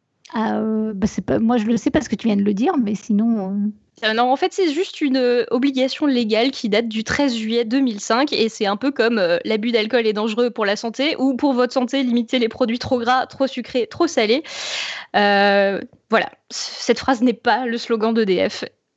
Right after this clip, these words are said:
Speaker 2: Si, si vous le, ne le saviez pas, vous le savez maintenant.
Speaker 1: Euh, j'ai appris quelque chose ce soir.
Speaker 2: <laughs> Voilà.
Speaker 1: Bon, et ben, donc, il faut éteindre la lumière.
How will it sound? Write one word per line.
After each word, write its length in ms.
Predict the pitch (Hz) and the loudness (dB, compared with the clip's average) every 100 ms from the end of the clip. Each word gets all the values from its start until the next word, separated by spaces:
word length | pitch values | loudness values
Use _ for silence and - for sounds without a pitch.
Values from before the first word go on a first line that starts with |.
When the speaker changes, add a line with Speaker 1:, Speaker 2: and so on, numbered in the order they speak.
| _ | _
Speaker 2:
Si, 380 | - - 190 196 | -10 -6 -4 -4
si 220 | - 214 | -2 -2
vous 160 | 196 | -2
le, 320 | 196 185 185 190 | 0 2 2 2
ne 160 | 202 | 2
le 60 | 220 | 2
saviez 340 | - 208 185 | 0 0 0
pas, 280 | 202 196 196 - - | 0 2 0 -2 -10
vous 260 | 208 202 208 | -4 -2 0
le 60 | |
savez 420 | - 202 185 196 | -2 -2 0 0
maintenant. 420 | 196 202 _ - 190 | 0 -2 _ -8 -6
Speaker 1:
Euh, 300 | 247 254 269 226 | -2 0 0 0
j'ai 80 | 240 | 0
appris 320 | 240 - 311 | -2 -2 -2
quelque 240 | 349 339 - | -2 -4 -4
chose 220 | 370 330 | -6 -4
ce 140 | 349 | -8
soir. 500 | 277 302 269 240 - _ _ _ | -4 0 0 0 -6 _ _ _
Speaker 2:
<laughs> 40 | 269 277 277 269 285 254 - _ - - - - _ _ - - 403 - - - 359 320 277 - | 0 2 0 0 -2 -2 -16 _ -20 -20 -20 -20 _ _ -16 -4 -4 -2 -4 -4 -2 -2 -4 -2
Voilà. 300 | 262 208 220 - 269 - - - - - - - 320 339 320 302 269 262 - - - | 2 2 2 -4 -12 -12 -12 -12 -12 -16 -18 -16 -2 0 2 0 -4 -8 -12 -14 -10
Speaker 1:
Bon, 360 | 190 104 220 - _ - | -2 0 0 -6 _ -4
et 80 | |
ben, 280 | 196 202 208 | -2 0 0
donc, 360 | 202 202 208 - | 0 0 -2 -2
il 120 | 208 | -4
faut 160 | - 214 | 0 0
éteindre 260 | 208 220 | 2 2
la 60 | 208 | 4
lumière. 360 | 196 185 - | 2 0 -2